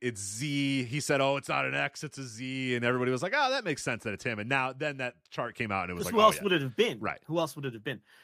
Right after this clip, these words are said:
Speaker 2: But you know what's
Speaker 1: Matt
Speaker 2: interesting about
Speaker 1: Cardona, Long Island Ice Z, Matt Cardona. That could have been him, but
Speaker 2: After the D D T show, no thanks.
Speaker 1: <laughs>
Speaker 2: But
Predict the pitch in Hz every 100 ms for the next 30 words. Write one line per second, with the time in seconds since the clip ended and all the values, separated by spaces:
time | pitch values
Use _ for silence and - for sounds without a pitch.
0 | - - - 190 214 262 247 156 135 185
1 | 208 190 170 151 139 113 117 139 135 127
2 | 120 113 98 90 117 101 101 101 104 98
3 | 98 82 78 80 107 82 76 85 73 69
4 | 67 _ _ _ _ - 165 180 190 175
5 | 139 139 151 135 135 131 - 117 113 110
6 | 117 98 - - 254 - 247 139